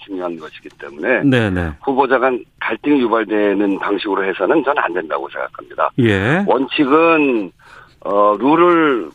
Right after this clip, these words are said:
Speaker 1: 그 만들어진 대로 지키는 것이 원칙이고 꼭
Speaker 2: 음.
Speaker 1: 필요한 경우 룰을 변경해야 될 필요가 있을 때는 후보자 간 합의를 통해서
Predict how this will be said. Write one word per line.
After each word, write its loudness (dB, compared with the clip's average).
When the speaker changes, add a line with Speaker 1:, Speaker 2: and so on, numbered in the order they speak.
Speaker 1:
그 -4
만들어진 0
대로 2
지키는 -2
것이 0
원칙이고 -2
꼭 4
Speaker 2:
음. 0
Speaker 1:
필요한 0
경우 2
룰을 2
변경해야 0
될 -2
필요가 0
있을 -8
때는 -2
후보자 2
간 -2
합의를 -2
통해서 -6